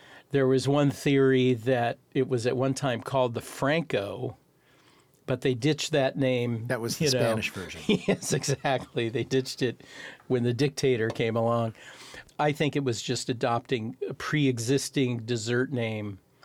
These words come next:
Speaker 1: for their candy. And they apparently hired a guy, um,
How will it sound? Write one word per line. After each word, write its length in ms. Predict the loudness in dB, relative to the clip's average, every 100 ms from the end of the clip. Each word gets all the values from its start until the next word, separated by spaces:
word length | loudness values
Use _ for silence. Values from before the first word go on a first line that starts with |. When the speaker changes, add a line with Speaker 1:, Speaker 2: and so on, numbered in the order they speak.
| _ -20 _
Speaker 1:
for 260 | -4 -2
their 160 | -2 -4
candy. 640 | -6 -4 -2 -4 -4 -8 -14 -20 -20 -20 _
And 360 | 2 4 2 -2
they 220 | -2 0
apparently 540 | 0 2 2 2 2 0
hired 600 | 0 0 2 2 2 -2
a 100 | -4
guy, 640 | -4 -2 0 -2 -4 -6 -8 -16 -20 -20 _ _ _ _ _
um, 540 | 2 4 2 2 -2